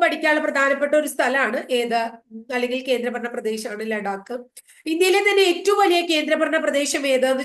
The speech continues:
ചോദിച്ചു കഴിഞ്ഞാൽ ലഡാക്കാണ്. ഏറ്റവും കൂടുതൽ രാജ്യങ്ങളുമായി അതിർത്തി പങ്കിടുന്ന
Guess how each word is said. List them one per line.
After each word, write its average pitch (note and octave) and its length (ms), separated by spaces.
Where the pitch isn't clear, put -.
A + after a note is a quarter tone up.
ചോദിച്ചു A#3+ 220
കഴിഞ്ഞാൽ A#3+ 260
ലഡാക്കാണ്. G3+ 540
ഏറ്റവും B3 380
കൂടുതൽ C4+ 320
രാജ്യങ്ങളുമായി E4 760
അതിർത്തി D#4 440
പങ്കിടുന്ന D4+ 460